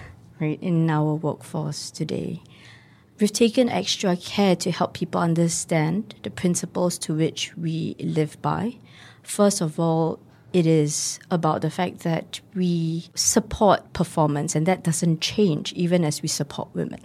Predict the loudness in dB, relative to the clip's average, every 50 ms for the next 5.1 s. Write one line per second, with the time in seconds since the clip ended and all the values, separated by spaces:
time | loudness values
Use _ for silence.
0 | -8 -2 2 4 6 6 6 6 4 2 0 -2 -4 -8 -6 -4 -2 0 2 2
1 | 0 0 2 4 6 6 6 6 4 2 0 0 0 0 -2 -2 -2 -2 -4 -2
2 | 0 0 0 0 -2 -4 -4 -4 -4 -2 -2 -4 -6 -6 -8 -8 -6 -4 -2 -2
3 | -2 -2 -4 -8 -12 -8 -4 -2 -2 -2 -4 -6 -8 -8 -8 -8 -8 -10 -14 _
4 | _ -6 -2 0 0 0 2 4 4 2 2 0 0 0 2 2 2 2 0 0
5 | -2 -6